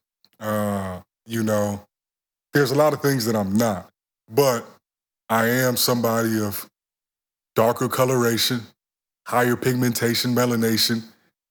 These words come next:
have been my whole life, and spent the vast majority of my life living in what some people would call the Deep South. Like, no one in the South ever uses that term, though. Uh,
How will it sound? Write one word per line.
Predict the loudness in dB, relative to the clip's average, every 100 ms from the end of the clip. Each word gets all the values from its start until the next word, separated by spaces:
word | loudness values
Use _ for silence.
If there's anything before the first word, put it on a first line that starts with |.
| _ -4
have | 2 2 2
been | -2
my | 0
whole | 0 0 2
life, | 0 0 -4 -8 -14 _ _ -8
and | -2
spent | -2 0 0 0 -4 _ _ _ -10
the |
vast | -2 0 0 0
majority | -2 2 2 2
of | 2
my | 2
life | 0 0 -2 -6 -20 -8
living | -2 0 0
in | 0 0
what | 0 -2 -4 _ -4
some | 0 0
people | -2 -4 -4
would | -2
call | 0 0
the | -2 -6 -10 _ -4
Deep | -2 0
South. | 0 -2 -6 -12 _ _ -6
Like, | -4
no | 0 0
one | 2
in | 0
the |
South | 0 -2 -2
ever | -4
uses | -6 -6 -6
that | -6
term, | -2 -2
though. | -2 -6 -12 -20 -20 -20 -12 -2
Uh, | 0 0 0 -4